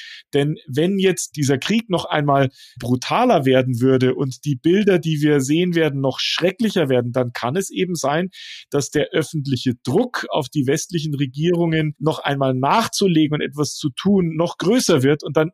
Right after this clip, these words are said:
steht natürlich auch im Raum, dass hier vielleicht auch noch mal mit Sanktionen nachgelegt wird. Und da muss man ganz ehrlich sagen, das kann auch sehr schnell gehen. Wir zeichnen ja diesen Podcast mit einem bestimmten Vorlauf auf. Das kann innerhalb von wenigen Tagen gehen, dass hier plötzlich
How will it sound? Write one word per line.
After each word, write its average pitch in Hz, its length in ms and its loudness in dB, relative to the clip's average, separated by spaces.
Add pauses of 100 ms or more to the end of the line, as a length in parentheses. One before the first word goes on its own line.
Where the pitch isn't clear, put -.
steht 226 420 -2
natürlich 190 400 0
auch 185 160 2
im 185 100 2
Raum, 160 280 4 (240)
dass 170 160 0
hier 190 160 0
vielleicht 170 480 2
auch 170 180 0
noch 170 200 -2
mal 185 380 2
mit 185 220 0
Sanktionen 208 540 0
nachgelegt 131 920 0
wird. 208 220 0 (380)
Und 165 200 0
da 165 120 6
muss 208 160 4
man 202 120 4
ganz 190 160 2
ehrlich 185 220 2
sagen, 180 220 2 (200)
das 151 160 0
kann 180 200 0
auch 175 60 0
sehr 175 180 0
schnell 180 300 2
gehen. 139 240 2
Wir 135 120 2
zeichnen 156 400 -2
ja 165 100 2
diesen 151 320 -6
Podcast 165 580 -2
mit 147 200 -4
einem 147 120 -2
bestimmten 151 400 -4
Vorlauf 160 580 4
auf. 170 300 4 (360)
Das 151 180 2
kann 165 220 -2
innerhalb 180 340 -2
von 156 160 0
wenigen 180 340 0
Tagen 165 380 -2
gehen, 156 260 0
dass 165 160 -2
hier 170 120 0
plötzlich 170 640 -2